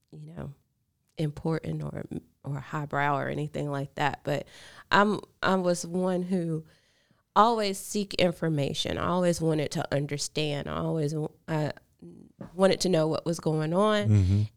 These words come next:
Speaker 1: And now I'm like, I don't care.
Speaker 2: Yeah.
Speaker 1: I don't, I don't care as much. Um,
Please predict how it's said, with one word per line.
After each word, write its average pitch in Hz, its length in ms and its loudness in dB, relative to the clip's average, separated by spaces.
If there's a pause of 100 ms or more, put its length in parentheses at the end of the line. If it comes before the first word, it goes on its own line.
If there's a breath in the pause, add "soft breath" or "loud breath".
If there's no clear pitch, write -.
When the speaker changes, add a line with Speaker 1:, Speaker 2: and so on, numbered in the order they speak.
Speaker 1:
And 170 720 0
now 190 220 -2
I'm 254 140 -2
like, 185 400 -6
I 196 80 -6
don't 254 220 -6 (440)
care. 185 440 -12 (260)
Speaker 2:
Yeah. 101 120 2 (180)
Speaker 1:
I 185 140 0
don't, 208 160 0 (120)
I 180 120 2
don't 202 200 -2
care 202 320 -4
as 185 180 -8
much. - 500 -10
Um, 175 600 -2